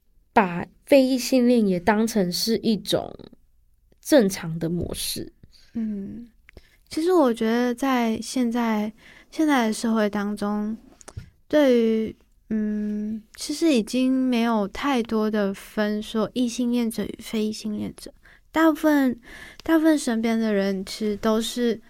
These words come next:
Speaker 2: 哦，我认为就是都可以，大家，嗯，就直接说出来，或者是其实大家都看得出来。我觉得这其实没什么，而且我觉得这一切都很好。那难道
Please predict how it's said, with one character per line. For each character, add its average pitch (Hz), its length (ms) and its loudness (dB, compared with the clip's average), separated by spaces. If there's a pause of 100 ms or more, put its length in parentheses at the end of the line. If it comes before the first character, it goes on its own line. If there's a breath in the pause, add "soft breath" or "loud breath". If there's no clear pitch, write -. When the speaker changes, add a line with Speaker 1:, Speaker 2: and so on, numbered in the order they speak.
(220 soft breath)
Speaker 2:
哦， 262 240 -4 (300)
我 226 120 0
认 254 200 0
为 220 160 0
就 226 100 -6
是 226 100 -2
都 233 220 -2
可 226 220 -4
以， 196 260 -4 (180)
大 226 80 -6
家， 208 400 -6 (680)
嗯， 208 440 -2
就 247 220 -6
直 240 200 -12
接 233 180 -4
说 269 240 -8
出 277 220 -6
来， 233 400 -4
或 233 160 -4
者 226 40 0
是 240 340 -2
其 233 220 -8
实 208 60 -2
大 240 140 -4
家 233 120 -4
都 240 140 -4
看 269 260 -4
得 214 120 -4
出 - 240 -10
来。 - 100 -8 (600)
我 254 80 -8
觉 269 160 0
得 262 320 0 (260)
这 330 180 4 (140)
其 - 180 -6
实 226 120 -2
没 208 280 -2
什 220 220 -6
么， - 220 -8
而 226 100 -6
且 240 420 0 (760)
我 262 120 0
觉 262 160 2
得 254 320 2
这 247 260 2
一 220 40 0
切 220 240 -2
都 208 160 0
很 190 180 -4
好。 - 220 -10 (460)
那 285 240 2 (420)
难 233 200 -2
道 285 340 4